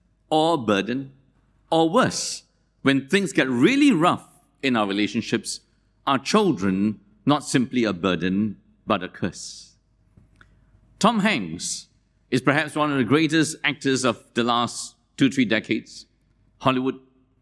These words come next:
And, uh, he's married to Rita Wilson. And they are model marriage in Hollywood for a long time. Their son, Chet Hanks, has been dealing with drug addiction for a long time.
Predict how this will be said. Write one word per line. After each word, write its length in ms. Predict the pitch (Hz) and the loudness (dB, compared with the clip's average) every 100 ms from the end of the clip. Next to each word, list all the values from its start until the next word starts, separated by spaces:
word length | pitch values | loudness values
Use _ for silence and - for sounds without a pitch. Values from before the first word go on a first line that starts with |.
| _ - _ _ - | _ -20 _ _ -2
And, 500 | 156 160 160 165 160 | 0 0 -2 -2 0
uh, 120 | 160 | 2
he's 180 | 170 143 | 2 2
married 260 | 220 240 | 0 0
to 220 | 196 190 - | -2 -4 -2
Rita 320 | 180 190 196 | -2 0 0
Wilson. 480 | 196 208 - 82 - _ _ _ _ _ | 2 0 -2 -6 -8 _ _ _ _ _
And 220 | 165 190 | -2 2
they 80 | 180 | 4
are 160 | 185 185 | 4 2
model 440 | 180 208 254 277 | 0 2 2 4
marriage 560 | 233 233 262 160 - - | 4 4 2 -2 -6 -6
in 120 | 143 | 0
Hollywood 440 | 143 185 180 180 | 2 2 2 0
for 480 | - 165 151 147 127 - | -2 0 2 2 -2 0
a 40 | |
long 220 | 156 160 | 2 2
time. 380 | 156 190 90 - - _ _ _ _ _ _ _ _ _ _ _ _ _ _ _ - | 2 0 -2 -6 -14 _ _ _ _ _ _ _ _ _ _ _ _ _ _ _ -6
Their 100 | 95 | -6
son, 560 | - 113 120 170 - - _ _ _ _ - | 0 0 2 -2 -6 -16 _ _ _ _ -6
Chet 260 | - 160 - | -2 -2 -4
Hanks, 680 | - 87 73 90 - - - _ _ _ _ _ _ _ _ _ _ _ | -6 -6 -6 -14 -18 -20 -20 _ _ _ _ _ _ _ _ _ _ _
has 140 | - 139 | -2 2
been 180 | 147 139 | 2 6
dealing 320 | 170 202 196 | 4 4 0
with 120 | 160 | 2
drug 240 | 117 139 - | 2 0 -2
addiction 640 | 113 110 - 107 85 87 90 | -2 -2 0 -2 -2 -4 -4
for 60 | 104 | -2
a 60 | |
long 240 | 92 92 92 | 0 -2 -4
time. 440 | 104 85 76 82 | -4 -4 -6 -12